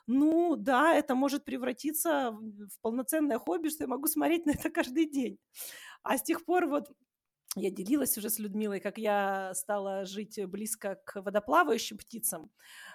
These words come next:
А, я вообще вижу каждый день, а, на каналах, э, там, ну, м, на реках тоже, а,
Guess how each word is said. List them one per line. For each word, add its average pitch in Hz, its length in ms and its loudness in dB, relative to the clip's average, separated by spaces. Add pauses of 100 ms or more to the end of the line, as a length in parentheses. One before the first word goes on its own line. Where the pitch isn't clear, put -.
А, 185 640 -4
я 190 380 -2
вообще 247 600 -2
вижу 202 300 -8
каждый 202 360 -4
день, 180 440 -6
а, 170 600 -8
на 180 120 -10
каналах, 247 680 -2
э, 190 220 -6
там, 165 340 -10
ну, 190 400 -12
м, - 720 -20
на 156 100 -16
реках 208 400 -8
тоже, 196 320 -6 (500)
а, 170 580 -4